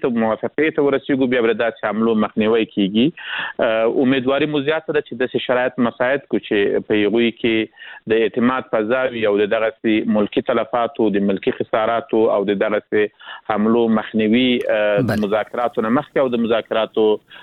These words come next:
Speaker 1: اه، په جریان کې، اه، ایجاد سي.
Speaker 2: اه، خپلواک صاحب، ستاسو همدا خبره به له پوهاند صافي سره شریکه کړو.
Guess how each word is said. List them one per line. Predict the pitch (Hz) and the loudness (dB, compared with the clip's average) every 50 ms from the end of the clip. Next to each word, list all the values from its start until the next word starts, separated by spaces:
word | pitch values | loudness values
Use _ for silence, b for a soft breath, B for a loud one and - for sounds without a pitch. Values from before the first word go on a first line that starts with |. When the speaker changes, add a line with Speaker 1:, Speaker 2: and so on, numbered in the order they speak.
| B - | B -2
Speaker 1:
اه، | - 113 107 | 0 0 0
په | 101 - 117 | 0 0 -2
جریان | 101 98 113 110 113 113 110 | -2 0 0 0 0 -2 -4
کې، | 104 - - 113 107 107 107 104 104 - - - | -4 -2 -2 0 2 2 2 0 0 -2 -2 -2
اه، | 107 104 104 101 98 101 98 101 98 - | 0 0 0 0 0 2 0 0 0 0
ایجاد | 117 110 98 107 110 98 - | -2 -2 0 0 0 -2 -2
سي. | - _ _ - - B B B B B B B | -6 _ _ -20 -20 B B B B B B B
Speaker 2:
اه، | - 143 143 - - 180 175 | -2 0 0 0 0 -2 -2
خپلواک | - - - - 180 185 190 - | -2 -2 -2 0 0 0 0 -2
صاحب، | - - 175 156 - - 156 | -2 -4 -4 -4 -4 -4 -4
ستاسو | - - - 165 156 - - 151 | -2 -2 -2 -2 -2 0 0 0
همدا | 151 147 156 | 0 0 -2
خبره | 147 - 156 147 156 151 | -2 -2 -2 -2 -2 0
به | 135 143 139 139 135 - | 0 0 0 0 0 0
له | - 131 123 120 113 113 110 107 107 110 B B B B B B B B 135 | 0 0 0 0 0 0 0 0 -2 -4 B B B B B B B B -6
پوهاند | - 143 139 127 143 139 131 - | -2 0 0 2 2 0 0 -2
صافي | - - - 151 131 - - 185 | -2 -2 -2 -2 0 0 0 0
سره | - - 135 123 | 0 0 -2 -2
شریکه | - - 143 110 117 - 127 | -2 -2 -2 -2 -2 -2 -2
کړو. | - - 135 | -2 -4 -4